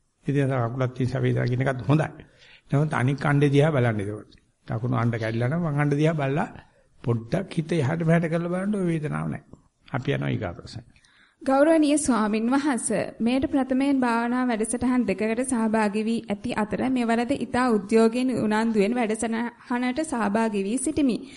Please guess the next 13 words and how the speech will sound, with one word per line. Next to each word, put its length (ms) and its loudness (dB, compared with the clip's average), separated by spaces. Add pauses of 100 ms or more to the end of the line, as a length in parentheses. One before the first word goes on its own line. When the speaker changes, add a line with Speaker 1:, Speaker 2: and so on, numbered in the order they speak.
(200)
Speaker 2:
පසුගිය 480 2
දින 220 2
කිහිපය 380 4
පුරාවට 520 2
ඉතා 360 -2
පහසුවෙන් 500 0
සක්මන් 440 0
භාවනාවේ 680 2
යෙදුණත් 480 2
කිසිදු 420 0
අරමුණක් 600 0 (260)
අදහසක් 640 -2
නොමැතිව 480 -2